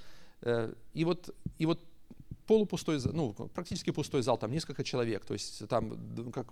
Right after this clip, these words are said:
как сегодня, да, там несколько, половина выходит служить,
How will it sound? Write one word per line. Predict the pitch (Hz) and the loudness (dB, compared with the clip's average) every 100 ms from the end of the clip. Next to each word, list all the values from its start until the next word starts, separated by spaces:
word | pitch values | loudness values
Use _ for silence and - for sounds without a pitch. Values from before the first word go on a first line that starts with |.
| 110 104 | -10 -8
как | - 120 | -8 -6
сегодня, | - 110 - - | -2 -2 -2 -4
да, | 131 | -4
там | 117 | 0
несколько, | 143 - 127 117 - - - | -2 -2 -2 -2 -2 0 8
половина | 143 160 151 | 8 8 2
выходит | 135 147 135 | 6 6 6
служить, | 156 170 208 | 4 4 2